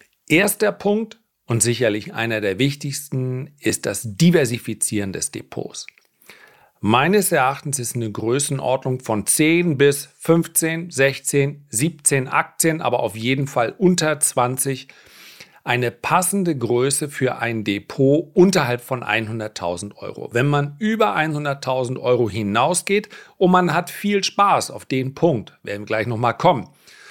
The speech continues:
und man entwickelt eine gewisse Leidenschaft für die Analyse von Unternehmen, dann kann man vielleicht auch bis etwa dreißig Werte gehen.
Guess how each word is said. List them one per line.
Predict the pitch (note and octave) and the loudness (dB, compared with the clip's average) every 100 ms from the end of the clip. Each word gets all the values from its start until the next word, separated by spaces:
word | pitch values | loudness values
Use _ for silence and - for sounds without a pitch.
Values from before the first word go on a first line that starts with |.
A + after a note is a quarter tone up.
| - - | -20 -8
und | A#2 | -2
man | A#2+ | 0
entwickelt | B2 B2 C#3 C#3 | 2 0 0 -2
eine | B2+ | -4
gewisse | B2+ B2+ C3 A#2+ | -4 -6 -4 0
Leidenschaft | B2 E3+ F3+ C#3+ - - - - | 2 2 2 -2 -2 -6 -14 -8
für | - | -6
die | A#2 A#2 | -4 -4
Analyse | G#2 G#2 G2+ G#2 G#2 | -4 -4 -4 -4 -6
von | G2+ | -8
Unternehmen, | G2 F#2 F#2 F2+ F2 G2 | -10 -10 -10 -12 -8 0
dann | B2+ C#3+ | 0 2
kann | D3 | 2
man | D#3+ D3 | 2 0
vielleicht | D3 C#3 C3+ | 0 0 -2
auch | B2+ | -8
bis | - C#3+ | -4 -4
etwa | D3 B2+ - A#2+ | -4 -6 -4 -4
dreißig | G#2 G2+ A2 C3 - | 0 0 -2 -6 -4
Werte | G2 G2 G#2 | -4 -2 -4
gehen. | F#2+ G#2+ F2 | 0 -2 -2